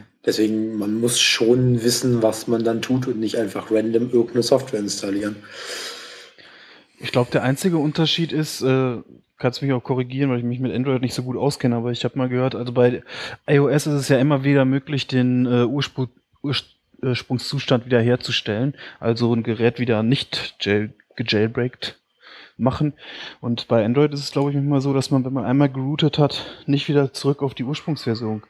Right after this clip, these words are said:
Speaker 2: kann. Stimmt das?
Speaker 1: Ist bedeutend einfacher.
Speaker 2: Ja?
Speaker 1: Einmal die Sub-Binary löschen und einmal die A P K für die Superuser, also für die Superuser-App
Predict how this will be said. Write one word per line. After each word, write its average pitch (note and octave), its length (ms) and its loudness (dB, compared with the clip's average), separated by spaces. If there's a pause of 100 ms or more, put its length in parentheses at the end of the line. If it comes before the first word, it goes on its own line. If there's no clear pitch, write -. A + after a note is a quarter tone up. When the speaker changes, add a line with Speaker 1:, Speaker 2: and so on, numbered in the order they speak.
(200)
Speaker 2:
kann. A2 280 -6
Stimmt A#2+ 200 -12
das? E3 240 -8 (180)
Speaker 1:
Ist - 140 -16
bedeutend G2 400 2
einfacher. A2+ 540 0 (680)
Speaker 2:
Ja? B2 140 -4
Speaker 1:
Einmal G2+ 220 0
die G2 160 -12
Sub-Binary A#2+ 560 4
löschen C3 380 2
und B2 300 0
einmal A#2 800 2
die A2+ 640 -6 (560)
A - 80 0
P - 140 0
K A#2 300 2
für A2+ 380 0
die G#2+ 760 0
Superuser, A2+ 760 0 (320)
also A2 140 0
für F#2 180 -8
die - 80 -4
Superuser-App G#2+ 640 -2